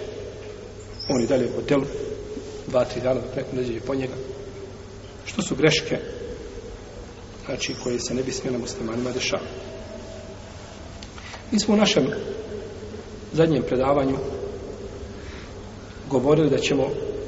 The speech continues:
spominjati nešto o propisima vezanim za prsten, budući da smo u poglavlju kom? Hm? Odjeća i ukrasi.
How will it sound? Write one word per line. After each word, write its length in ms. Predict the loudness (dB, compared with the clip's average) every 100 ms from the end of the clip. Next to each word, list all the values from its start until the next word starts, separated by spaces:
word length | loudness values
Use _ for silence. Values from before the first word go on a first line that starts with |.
| -6
spominjati 500 | -2 4 4 4 2
nešto 280 | 0 0 0
o 40 |
propisima 540 | 2 2 2 2 2 2
vezanim 380 | 2 4 4 2
za 100 | 2
prsten, 380 | 2 2 -2 -4 -4 -6 -8 -8 -10 -10 -10 -12 -12 -12 -14 -6
budući 320 | 0 2 2 2
da 60 |
smo 240 | 2 0 -2 -4 -8 -8 -10 -10 -8
u 60 | -2
poglavlju 480 | 2 6 6 6 2 4
kom? 140 | 4 4 -2 -6 -6 -8 -8 -10 -10 -10 -10 -12 -12 -12 -12 -12 -12 -12 -2
Hm? 120 | 2 2 2 -2 -2 -2 -2 -6 4
Odjeća 320 | 8 8 10
i 80 | 10
ukrasi. 440 | 10 6 4 2